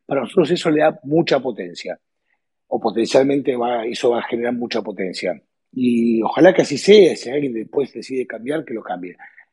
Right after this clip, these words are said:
Ahora, la verdad es que este es un tema, como esto está algo tan nuevo, hay mucho que está dando vuelta dentro del gobierno,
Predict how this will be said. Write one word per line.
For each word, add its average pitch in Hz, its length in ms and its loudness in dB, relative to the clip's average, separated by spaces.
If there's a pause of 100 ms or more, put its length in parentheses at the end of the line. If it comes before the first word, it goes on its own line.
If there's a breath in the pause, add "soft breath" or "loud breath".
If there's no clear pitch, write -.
(280)
Ahora, 131 380 2 (720)
la 151 140 2
verdad 214 160 6
es - 60 -8
que - 80 -20
este 240 100 -4
es - 100 -4
un 180 160 -2
tema, 185 320 4
como 160 160 -10
esto - 180 -12
está 151 200 -6
algo 151 240 -4
tan 143 340 -6
nuevo, 104 640 -6 (640 soft breath)
hay 175 140 8
mucho 170 640 0 (560)
que - 100 -12
está 131 220 -6
dando 120 280 -2
vuelta 123 500 0
dentro 117 340 -6
del 113 140 -4
gobierno, 120 800 -2